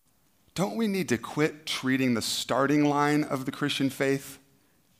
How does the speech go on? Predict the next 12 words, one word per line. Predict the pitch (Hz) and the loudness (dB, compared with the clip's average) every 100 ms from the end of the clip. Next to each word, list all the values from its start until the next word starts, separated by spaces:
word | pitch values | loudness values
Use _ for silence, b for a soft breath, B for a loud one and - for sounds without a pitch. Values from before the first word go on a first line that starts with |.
| _ _ _ - | _ _ _ -2
as | 113 | 0
if | 120 117 | 0 -2
it's | 123 | -2
the | - | -4
finish | - 113 120 - | -2 -2 -2 -2
line? | 127 131 - - - _ _ _ _ _ _ _ _ _ _ _ _ _ _ _ _ _ _ _ _ _ _ _ _ _ _ _ _ _ _ _ | -2 -4 -8 -20 -20 _ _ _ _ _ _ _ _ _ _ _ _ _ _ _ _ _ _ _ _ _ _ _ _ _ _ _ _ _ _ _
Too | - 170 214 | -2 2 6
often, | 175 127 - 98 127 - - - _ _ _ - | 6 6 2 0 0 -2 -14 -20 _ _ _ -2
in | 127 | 0
following | 110 139 135 151 156 | 2 4 4 6 4
Jesus, | 117 113 - - 139 - - - _ b b b b b - | 4 0 2 0 0 -6 -10 -18 _ b b b b b 0
we | 131 117 107 | 4 6 4